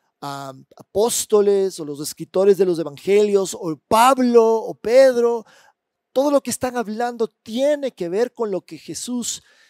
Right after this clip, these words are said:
vino a hacer. Entonces es muy importante entender eso. Ok, entonces, ¿por qué digo que después de ver estas tres cosas, para resumirlas, las digo nuevamente, no es un manual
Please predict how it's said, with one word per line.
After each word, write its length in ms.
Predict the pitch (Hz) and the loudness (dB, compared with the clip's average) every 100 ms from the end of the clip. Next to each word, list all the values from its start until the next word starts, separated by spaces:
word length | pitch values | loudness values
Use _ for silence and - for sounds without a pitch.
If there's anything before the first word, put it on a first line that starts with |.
| _ _ | _ _
vino 640 | 147 233 262 247 233 - | -6 -4 2 2 2 -2
a 260 | - 165 143 | -10 -10 -10
hacer. 360 | 127 - 165 110 - - _ _ _ _ | -8 -8 -8 -12 -20 -20 _ _ _ _
Entonces 280 | 143 165 | -6 -4
es 80 | 180 | -2
muy 220 | 196 226 | 0 0
importante 600 | 226 190 196 - 202 190 | 0 -6 -8 -6 -8 -10
entender 440 | 160 139 139 127 127 | -14 -14 -18 -16 -16
eso. 240 | - - _ _ _ _ _ _ _ _ _ _ _ _ _ _ | -18 -20 _ _ _ _ _ _ _ _ _ _ _ _ _ _
Ok, 200 | - - | -6 -4
entonces, 560 | 277 226 277 269 294 | -4 -4 -4 -4 -6
¿por 200 | - 269 | -6 -8
qué 280 | - 302 311 | -2 0 0
digo 340 | 254 294 262 220 | 0 0 0 -2
que 380 | 214 196 170 _ _ _ | -2 -4 -6 _ _ _
después 440 | _ 160 - 254 254 | _ -12 -2 -2 2
de 80 | 240 | 4
ver 160 | 240 | 4
estas 280 | 247 - 175 | 2 -4 -8
tres 260 | 208 226 - | -4 -4 -2
cosas, 720 | 214 208 139 131 - - - _ _ _ - - - | -4 -4 -8 -16 -18 -18 -20 _ _ _ -20 -18 -6
para 260 | 175 170 | -2 -2
resumirlas, 720 | 165 165 180 170 214 190 143 | -2 -4 -4 -4 0 0 -2
las 140 | 160 143 | -4 0
digo 160 | 196 | 0
nuevamente, 500 | 190 185 180 175 156 | 2 0 -2 -6 -10
no 160 | 147 175 | -6 2
es 160 | 202 196 | 2 2
un 120 | 226 | -2
manual 680 | 226 220 220 226 220 208 | -4 -2 -2 -2 -4 -12